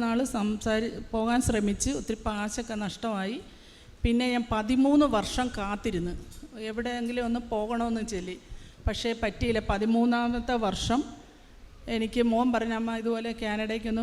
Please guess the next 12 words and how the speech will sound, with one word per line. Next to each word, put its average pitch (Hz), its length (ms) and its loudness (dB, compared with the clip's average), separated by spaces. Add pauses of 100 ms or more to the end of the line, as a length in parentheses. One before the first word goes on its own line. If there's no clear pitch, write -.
(140)
വിസിറ്റിങ്ങിനെങ്കിലും 233 800 0
പോകാമെന്ന്" 214 640 -2
പറഞ്ഞു. 202 280 -4 (680)
അങ്ങനെ 247 300 4
ശ്രമിച്ചു, 214 460 2 (580)
എന്നിട്ടും 233 360 -2 (180)
അതും 269 180 0
ശരിയാകുന്നില്ല. 208 800 2 (580)
അപ്പോൾ 247 180 4 (120)
ഇരുപത്തി 262 340 2 (480)
മൂന്നാം 247 340 2 (100)
തീയതി 254 320 0